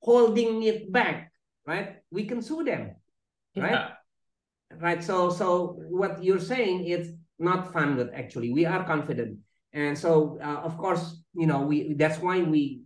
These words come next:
Speaker 1: we do the R two. The R two is we try to meet up what's Bapeten needs and what are the preparation that Bapetens need to do, and including the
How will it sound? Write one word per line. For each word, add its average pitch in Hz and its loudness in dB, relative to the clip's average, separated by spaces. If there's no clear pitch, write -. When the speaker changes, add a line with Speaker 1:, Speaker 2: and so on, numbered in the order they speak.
Speaker 1:
we 139 -2
do 151 4
the - -2
R 151 -4
two. 254 -4
The 143 -2
R 160 0
two 202 0
is 156 -4
we 147 0
try 160 2
to 165 -4
meet 156 2
up 156 -2
what's 143 -8
Bapeten 139 -2
needs 160 0
and 135 -8
what 147 -4
are 135 -6
the 127 -6
preparation 139 -2
that 123 -6
Bapetens 123 -6
need 127 -8
to 123 -6
do, 170 4
and 127 -4
including 135 -6
the 131 -6